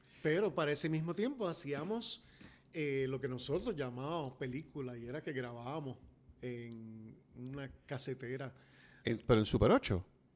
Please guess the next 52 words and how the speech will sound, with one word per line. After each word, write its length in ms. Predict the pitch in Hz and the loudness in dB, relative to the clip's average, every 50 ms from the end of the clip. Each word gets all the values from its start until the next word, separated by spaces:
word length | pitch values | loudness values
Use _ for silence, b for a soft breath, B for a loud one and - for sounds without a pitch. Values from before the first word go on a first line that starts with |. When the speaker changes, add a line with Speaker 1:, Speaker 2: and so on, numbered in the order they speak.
| _ - | _ -10
Speaker 1:
Eh, 60 | 147 147 | -8 -6
no, 200 | 135 127 151 185 | -6 -6 -4 -4
no, 140 | 208 202 | -4 -4
no, 140 | 190 190 185 | -4 -4 -6
no. 300 | 180 175 170 185 240 240 - | -6 -6 -6 -8 -10 -12 -10
En, 340 | 160 170 147 135 131 131 135 | -8 -6 -4 -4 -2 -2 0
Speaker 2:
¿En 60 | 110 | 2
video? 340 | 107 104 107 123 120 98 85 - - | 4 6 8 8 8 8 6 0 -4
Speaker 1:
en, 100 | - 139 | -8 -8
en 360 | 135 131 127 127 127 127 127 - | -6 -4 -4 -6 -6 -8 -10 -8
Speaker 2:
Ah, 20 | - | -2
Speaker 1:
cassette. 380 | 139 170 185 202 208 165 175 | 0 2 2 2 2 0 0
Speaker 2:
en 100 | 170 156 151 | 0 0 2
cassette 360 | - 156 135 - 165 185 180 | 2 0 4 4 4 4 4
de 100 | 185 170 | 2 2
audio. 420 | - 131 135 139 123 104 95 85 - | 2 2 2 2 0 -4 -6 -8 -6
Speaker 1:
En 180 | - 160 147 139 | -6 -6 -6 -4
cassette 340 | - 156 135 - - 147 143 | -2 -2 -2 0 -2 -2 0
de 100 | 185 175 | 0 2
audio. 300 | 160 151 185 185 156 139 | 2 2 0 0 0 0
Hacíamos 380 | 123 170 190 - - 180 151 | 0 2 2 2 4 4 4
Speaker 2:
<clears throat> 0 | |
Speaker 1:
toda 360 | 131 151 147 156 165 170 165 170 | 2 2 2 2 2 0 0 -2
esta 520 | 165 - - 175 165 156 151 143 143 131 131 B B B B B B B - | -2 -4 -2 -2 -2 -2 -2 -4 -6 -8 -10 B B B B B B B -8
mini 300 | 151 151 156 160 156 156 | -4 -2 0 0 0 0
novela, 460 | 147 143 131 139 143 156 165 160 143 | 0 0 0 0 0 0 0 0 -2
¿entiendes? 580 | 135 135 127 139 147 151 156 160 151 135 135 135 B B B B B | -2 -4 -4 -2 -2 -2 -2 -2 -4 -4 -6 -6 B B B B B
Y 120 | 156 156 | -2 -2
hacíamos 440 | 151 139 - - 139 139 143 156 160 | 0 0 -2 -2 -2 -2 0 0 0
los 120 | 160 147 | -2 -2
posters 680 | - - - 135 127 127 151 165 - - - 147 131 120 | -4 -6 -4 -2 -2 0 0 -2 -4 -4 -6 -6 -4 -4
y 60 | 135 131 | -6 -6
todo. 320 | 135 131 131 139 151 165 | -4 -4 -2 0 0 -2
Invitábamos 560 | 151 139 131 135 135 135 127 131 135 143 143 | -2 -4 -6 -6 -6 -6 -6 -4 -6 -6 -6
a 60 | 165 | -8
toda 220 | 131 135 127 131 139 | -6 -6 -6 -4 -4
la 80 | 147 | -6
familia 520 | 131 147 160 143 135 131 135 151 156 147 131 | -6 -6 -6 -6 -4 -4 -4 -2 -4 -4 -4
para 140 | 139 135 131 | -6 -8 -6
que 100 | 131 131 | -6 -6
vinieran 360 | 127 123 127 135 131 127 131 139 | -6 -4 -4 -4 -4 -4 -6 -6
a 60 | 147 | -8
escuchar 580 | 143 135 - - 151 - 135 127 120 131 139 | -8 -8 -10 -10 -8 -6 -6 -6 -6 -6 -6
y 40 | 104 | -4
Speaker 2:
Ay, 100 | 95 90 90 | -4 -4 -4
Speaker 1:
qué 60 | - | -4
sé 140 | - - 95 | -4 -4 -4
Speaker 2:
qué 60 | 82 | -4
Speaker 1:
yo 60 | 85 | -4
qué, 0 | |
y 20 | 82 | -4
bla, 100 | 85 | -4